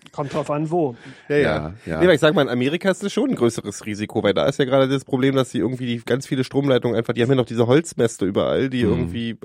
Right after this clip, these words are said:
Speaker 2: alles schief
Speaker 3: Aber ich glaub, das sind nicht so die Probleme, weil das kann man relativ schnell, äh, ähm,
Speaker 2: Naja, aber hier in Dingsbums,
Speaker 3: lösen.
Speaker 2: in, äh, als diese,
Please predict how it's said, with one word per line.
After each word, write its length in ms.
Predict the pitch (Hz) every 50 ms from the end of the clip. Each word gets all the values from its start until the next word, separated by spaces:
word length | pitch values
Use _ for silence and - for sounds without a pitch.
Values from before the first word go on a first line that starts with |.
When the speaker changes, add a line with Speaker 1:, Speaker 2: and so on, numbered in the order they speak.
| - - - - -
Speaker 2:
alles 200 | 107 117 123 -
schief 160 | - 143 143 -
Speaker 3:
Aber 120 | - 120
ich 60 | 120
glaub, 140 | - 143 135
das 160 | - 151 -
sind 80 | - 175
nicht 140 | 170 175 156
so 80 | - 165
die 80 | 151
Probleme, 460 | 143 - 139 127 131 139 143 139 123
weil 120 | 110 107 104
das 220 | 101 113 - - -
kann 60 | 127 123
man 100 | 127 120
relativ 260 | 117 113 110 127 110
schnell, 600 | - - 117 113 113 110 101 98 98 107 90 90 -
äh, 40 | -
ähm, 420 | 107 107 107 104 101 101 101 98 98
Speaker 2:
Naja, 260 | 95 113 135 202 208
aber 100 | 160 113
hier 240 | 104 104 143 143 101
in 140 | 104 104
Dingsbums, 200 | 98 104 101 104
Speaker 3:
lösen. 380 | 104 110 120 123 120 101 107 101
Speaker 2:
in, 280 | 110 131 131 127 123 -
äh, 40 |
als 520 | - 110 113 113 110 104 62 87 113 110 -
diese, 340 | - 120 113 117 117 113